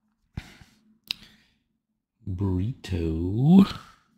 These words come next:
Another rookie debut.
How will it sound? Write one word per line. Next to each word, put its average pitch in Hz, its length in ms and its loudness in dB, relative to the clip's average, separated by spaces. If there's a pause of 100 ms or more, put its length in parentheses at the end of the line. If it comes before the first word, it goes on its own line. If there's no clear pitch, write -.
(2250)
Another 92 420 -2
rookie 92 340 -2
debut. 90 680 6